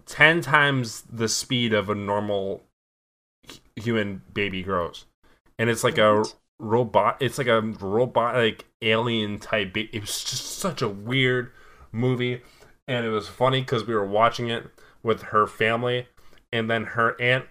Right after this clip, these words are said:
Speaker 1: like, got up in the middle of the movie and said, "Is this stupid to anyone else? Is this stupid? I feel like this is kinda stupid. Does anyone else think this movie is stupid?" <laughs> And we,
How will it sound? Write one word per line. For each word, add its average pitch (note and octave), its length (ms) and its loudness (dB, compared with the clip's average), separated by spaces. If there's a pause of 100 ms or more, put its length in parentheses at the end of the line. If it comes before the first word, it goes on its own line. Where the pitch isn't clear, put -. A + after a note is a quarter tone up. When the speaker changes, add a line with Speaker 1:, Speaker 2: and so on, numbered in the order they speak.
Speaker 1:
like, A2 360 -4
got B2 220 8
up C#3 200 4
in C3 60 -2
the A#2+ 100 0
middle C3 340 4
of B2 60 2
the A#2+ 80 0
movie A2 380 0
and A2 180 -4
said, A#2 260 4 (280)
"Is A3 160 6
this D#4+ 160 4
stupid B3 320 6
to G#3+ 60 4
anyone G3 340 10
else? F3+ 320 6
Is G#3+ 200 2
this D4+ 160 4
stupid? B3 480 6
I A3+ 140 8
feel A#3 140 6
like G3 140 8
this F3+ 120 6
is D#3 80 0
kinda D3 220 8
stupid. A2+ 480 0 (1040)
Does A3 140 10
anyone C#4 200 8
else B3+ 200 12
think A#3 180 4
this G#3+ 140 0
movie G3 220 8
is F#3 120 8
stupid?" F3 400 4
<laughs> G3 180 10
And F3+ 180 6
we, G#3+ 80 4